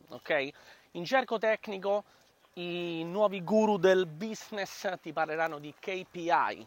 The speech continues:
Key Performance Indicators, ok?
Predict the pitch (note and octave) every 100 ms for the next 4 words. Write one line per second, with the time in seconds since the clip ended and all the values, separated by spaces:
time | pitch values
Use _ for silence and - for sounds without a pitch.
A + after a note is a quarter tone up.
0 | _ - F#3+ F#3+ - E3 - - E3 E3
1 | E3+ D#3+ - - D3+ D3 C3+ D#3+ C3+ A2+
2 | G#2 - - - A#2 - C#3+ C#3